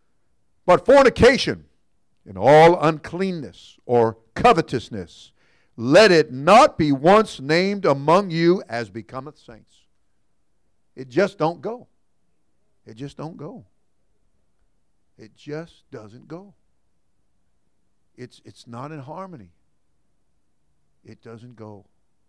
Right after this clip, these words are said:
You know, they used to have a thing in the newspaper called, uh, the fashion police. And, and if you, they would take pictures of people, or they would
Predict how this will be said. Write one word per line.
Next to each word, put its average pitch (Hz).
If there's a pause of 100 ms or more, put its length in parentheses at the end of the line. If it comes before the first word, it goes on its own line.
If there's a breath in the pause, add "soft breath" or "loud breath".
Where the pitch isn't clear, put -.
(420)
You 208
know, 302
they 226
used 208
to 170
have 175
a 135
thing 170
in 143
the 131
newspaper 143
called, 123 (580)
uh, 110
the 107
fashion 139
police. - (2250)
And, 135
and 127
if 127
you, 131 (1200)
they 160
would 165
take 165
pictures 185
of 135
people, 120 (160)
or 208
they 175
would 127